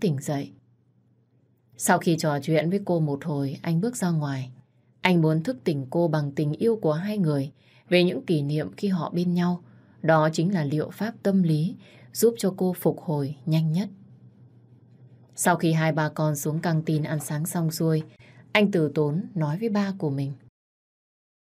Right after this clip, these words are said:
"Con sẽ gọi điện thông báo với ba mẹ Tuyết Mai. Mình không thể giấu họ mãi được. Khi cô chú ấy lên đây,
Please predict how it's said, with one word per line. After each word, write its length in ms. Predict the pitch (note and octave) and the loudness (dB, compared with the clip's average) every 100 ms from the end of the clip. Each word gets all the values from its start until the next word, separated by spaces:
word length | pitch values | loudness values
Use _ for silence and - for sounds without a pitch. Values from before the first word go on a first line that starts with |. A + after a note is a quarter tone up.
| _ _ _ _ _ _ _ | _ _ _ _ _ _ _
"Con 220 | - F3 E3 | 2 2 4
sẽ 160 | E3+ | 2
gọi 160 | F3+ D#3+ | 2 4
điện 220 | D#3+ D#3 | 4 2
thông 200 | E3+ D#3+ | 0 0
báo 220 | D3 D3 | 0 0
với 100 | F3 | 0
ba 180 | F#3 F3 | 2 2
mẹ 220 | E3 D#3+ - | 2 0 -2
Tuyết 180 | G3 | -2
Mai. 320 | E3+ D#3+ D#3+ - - - - | 0 0 0 -4 -16 -20 -2
Mình 200 | F3 E3+ | 2 4
không 140 | G#3 G3+ | 2 0
thể 160 | D#3+ | 0
giấu 200 | C#3+ D3+ | 0 0
họ 160 | F#3 E3+ | 0 -4
mãi 260 | F3+ D#3 A3+ | -4 -6 -4
được. 240 | D3+ D3 - - - - | -4 -4 -12 -20 -20 -20
Khi 200 | - F#3+ F3 | 0 2 4
cô 120 | E3+ | 2
chú 200 | E3 D3+ | 2 0
ấy 100 | D#3+ | 2
lên 180 | F#3+ E3+ | 2 0
đây, 340 | E3 D#3 D#3+ | 0 0 -2